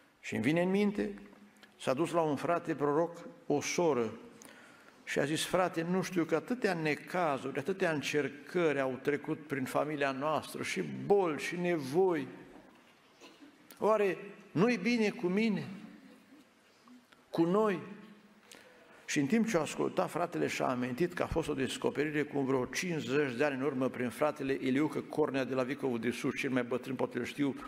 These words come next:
acel proroc cu aparat auditiv la urechi. Și cuvântul a fost dat așa: „Va veni vremea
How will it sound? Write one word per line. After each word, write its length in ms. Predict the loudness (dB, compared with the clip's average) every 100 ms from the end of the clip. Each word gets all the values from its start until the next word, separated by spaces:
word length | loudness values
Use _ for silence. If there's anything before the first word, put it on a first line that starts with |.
| -2
acel 280 | -2 -2 -4
proroc 240 | -2 -2
cu 60 | 0
aparat 380 | -2 0 0 0
auditiv 440 | -4 -4 -4 0
la 100 | 2
urechi. 320 | 2 0 -2 -14 -20 -20 -20 -20 -20 -20 -20 -20 -20 -20 -20 -20 -20 -20 -20 -20 -20 _ -12
Și 120 | -4
cuvântul 420 | 2 4 4 4
a 40 | 0
fost 240 | 2 2
dat 200 | 2 0
așa: 580 | -2 -2 -2 -4 -4 0
„Va 360 | 2 4 2 0
veni 300 | -2 -4 -2
vremea 440 | 0 0 0 -4